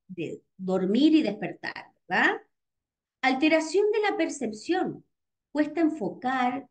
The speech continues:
cuesta enfocar la vista, la visión se puede tornar un poco alterada. Y cambios en el comportamiento. Una persona que está con sueño también es una persona que no está muy simpática, ¿verdad?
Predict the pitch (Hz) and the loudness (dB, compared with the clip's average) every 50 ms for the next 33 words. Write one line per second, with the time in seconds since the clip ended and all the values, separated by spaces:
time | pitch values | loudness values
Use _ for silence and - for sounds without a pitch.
0 | _ _ _ 277 294 285 - - 320 277 - 254 220 208 220 233 262 247 190 175 | _ _ _ -8 -6 -6 -4 -2 -4 -2 -2 -4 -4 -2 -2 -2 -2 -2 -4 -4
1 | 175 202 240 254 - - - _ 233 226 247 214 208 214 208 - 240 269 262 - | -4 -4 -4 -6 -6 -8 -10 _ -4 -2 -2 0 0 -2 -2 -4 -4 -6 -6 -6
2 | 294 254 - 233 233 240 247 233 226 220 214 214 208 208 202 208 214 247 240 214 | -6 -6 -4 -2 -2 -2 -2 -2 -2 0 2 2 2 2 2 0 0 0 -2 -2
3 | 214 - 214 214 214 220 220 - - 165 160 165 175 202 220 220 214 208 202 202 | -4 -6 -6 -4 -4 -4 -4 -4 -4 -4 -4 -2 -2 0 0 0 0 -2 -2 -2
4 | 208 208 - _ _ _ _ _ _ _ _ _ _ _ _ _ _ _ _ - | -4 -6 -10 _ _ _ _ _ _ _ _ _ _ _ _ _ _ _ _ 4
5 | 349 415 427 440 453 480 440 - - - _ _ _ _ _ _ _ _ - 320 | 6 8 8 8 8 6 4 -2 -10 -18 _ _ _ _ _ _ _ _ 4 6
6 | 311 311 311 311 330 - - 277 254 233 240 - 247 196 165 165 - - 220 294 | 8 10 10 8 8 6 2 0 0 -2 -2 -4 -6 -6 -6 -8 -8 -6 -2 -2
7 | 349 - - 226 175 - 165 165 165 165 170 190 185 185 - 208 202 202 202 214 | -2 0 -2 -2 -4 -2 0 0 0 0 -2 -4 -6 -6 -6 -6 -4 -4 -6 -8
8 | 190 - - 202 202 202 190 180 180 180 - - 247 254 262 262 254 254 247 214 | -10 -8 -8 -8 -6 -4 -2 -2 -2 -4 -4 -4 -4 -2 -2 -2 -2 -2 -2 0
9 | 180 170 170 180 185 190 190 185 - 196 180 175 - - - - - - 185 180 | 0 0 0 0 -2 -2 -4 -4 -4 -4 -4 -4 -4 -6 -10 -14 -12 -8 -6 -6
10 | 180 170 175 175 - - 175 170 170 180 202 202 196 - _ - 180 180 175 175 | -6 -6 -8 -10 -6 -4 -2 -2 -2 -2 -4 -6 -6 -8 _ -4 -4 -2 -2 -2
11 | 175 - 196 190 - - - - - 202 - 156 - - - - 147 147 - 175 | -4 -4 -6 -8 -6 -8 -10 -10 -10 -8 -8 -8 -6 -4 -4 -4 -4 -4 -2 -2
12 | 190 233 302 330 - | -2 -2 -2 -4 -8